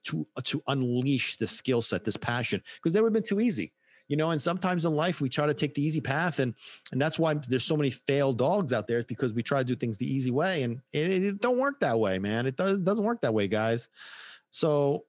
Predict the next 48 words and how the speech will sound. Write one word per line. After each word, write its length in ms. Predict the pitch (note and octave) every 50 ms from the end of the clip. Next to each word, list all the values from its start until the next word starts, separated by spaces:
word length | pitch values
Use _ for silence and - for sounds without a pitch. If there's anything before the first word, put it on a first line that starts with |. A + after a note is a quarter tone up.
| -
um, 480 | C3 C3+ C#3 C#3 C#3 C3+ C3 B2+ B2 A#2
this 180 | D3 F3 - -
was 140 | G3 E3+
the 80 | D#3+ D#3+
dog 340 | D3 D3+ C#3 C3+ C#3 C#3+ C3
that 200 | B2+ B2+ C3 - - D3+ - _ _ _ _ - D3 C3 A#2
God 480 | - C3+ B2+ B2 A#2+ A#2+ B2+ B2 B2 - _ - D3 D3 D3+
wanted 380 | B2+ A2+ A#2 B2 B2 - C3+ C3
me 100 | C3 C3+
to 80 | C3+
have 480 | A#2 F#2 G2 G2 G2+ G2 G2+ A2 A#2 - -
because 440 | - D3+ - - - D3+ D3+ D3+ C#3
he 80 | - D#3+
needed 400 | C#3+ C#3+ D3 D3 C3 B2 G#2 G2+
this 220 | F3+ G3+ G3 -
dog 420 | - C#3 A#2 G#2+ G2+ G#2 A2+ A2+ - _ _ _ _ _ _ _ _ _ -
to 360 | - - D#3 C#3+ C3+ C#3+ D3 - _ _ _ _ _ _ _ _ _ - A2+
do 160 | A2+ C#3+ C3+
his 180 | C3+ D3 D3+ C#3+
thing. 400 | - F3 G#3 A3+ D#3 G#2+ G2 - _ _ - - - - _ -
But 80 | D3
at 80 | C#3 C3
the 60 | C#3+
same 240 | - - D#3+ D#3+ D3+
token, 520 | - G#3+ B3+ C#4+ - G3+ F3+ E3 D#3+ D3 - -
this 220 | D3 F#3+ - -
was 100 | A#3 F3+
the 60 | E3+
same 300 | - - - E3 D#3+ D3+
dog 360 | C3 D3+ F#3+ A3 G3+ F#3 C#3
that 140 | A#2+ C3+ C3
needed 480 | A#2 A2+ A#2+ C3+ D3+ E3 D#3 D#3 C3 A#2
me 320 | A2+ C3 D#3+ F#3 D#3+ A2 F2
just 460 | - - A#2 A#2 B2 C3+ - - -
as 160 | D3 C3 B2
much 280 | C3 B2+ C3 C#3+ - C3+
as 140 | A2+ F#2
I 140 | F#2+ G2 G#2+
needed 320 | A2 A2+ A2 G#2+ A#2 A#2+ G2+
him, 320 | G#2 A2 F#2+ E2+ F2+ - _ _ _ _ _ _ _ _ _ _ -
you 80 | G#2+ G#2
know, 260 | G#2+ G#2+ A2+ C3+ D3+
and 100 | C3+ A2+
that's 220 | A2+ A#2+ A#2+ -
why 220 | - B2 A#2+ A#2+ A#2+
we're 160 | A2 A2+ A#2
such 340 | - - - A2+ - - B2+
a, 180 | A#2 A2 G#2